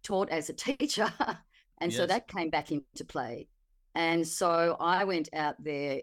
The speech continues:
Speaker 1: in the marketplace and said, "Yes, we'll, we'll do media training and we'll use journalists and former journalists. Uh, but there's going to be something that you can use later on for any type of media interview, not just the one you might be rehearsing for."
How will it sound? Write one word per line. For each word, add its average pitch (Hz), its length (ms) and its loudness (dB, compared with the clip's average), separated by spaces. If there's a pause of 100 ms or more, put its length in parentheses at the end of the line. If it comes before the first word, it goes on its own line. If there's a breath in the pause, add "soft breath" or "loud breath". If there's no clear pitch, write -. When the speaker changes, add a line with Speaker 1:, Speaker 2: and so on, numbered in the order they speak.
Speaker 1:
in 156 140 0
the 139 60 -2
marketplace 143 800 -4 (120)
and 143 220 -2
said, 139 280 0 (240)
"Yes, 190 320 2
we'll, 156 220 2
we'll 160 240 -4 (200)
do 143 140 -2
media 147 320 2
training 147 500 0
and 139 300 -2
we'll 147 260 0
use 147 480 0 (140)
journalists 147 460 0
and 139 120 -2
former 160 220 2
journalists. 147 680 -4 (540)
Uh, 165 240 2
but 185 280 4
there's 180 240 2
going 180 220 4
to 190 100 -6
be 147 540 0
something 156 460 0
that 147 120 -2
you 160 80 -2
can 156 220 0
use 143 220 0
later 143 260 -2
on 135 160 -4
for - 180 -12
any 226 200 0
type 185 220 2
of 165 180 -4
media 156 240 2
interview, 139 420 -4
not 190 240 2
just - 220 -6
the 165 80 -2
one 151 120 2
you 139 120 0
might 143 180 0
be 143 80 -12
rehearsing 131 460 -6
for." - 260 -6